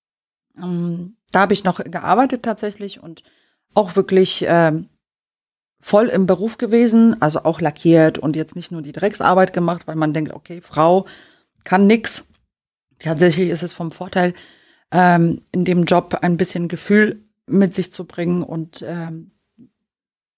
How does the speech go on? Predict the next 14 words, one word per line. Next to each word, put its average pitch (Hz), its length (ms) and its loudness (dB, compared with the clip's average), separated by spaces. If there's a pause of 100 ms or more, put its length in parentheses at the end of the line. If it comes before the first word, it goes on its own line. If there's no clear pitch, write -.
(180)
in 165 80 -4
der - 100 -6
Autolackiererei 165 720 -6
zu - 140 -16
arbeiten, 165 540 2
hast 170 220 -12
du 156 60 -12
ja 160 180 -8 (380)
ein - 80 -2
anderes 180 340 2
Gefühl 175 340 -2
wie 156 100 -6
ein 151 160 -2
Mann. 151 240 2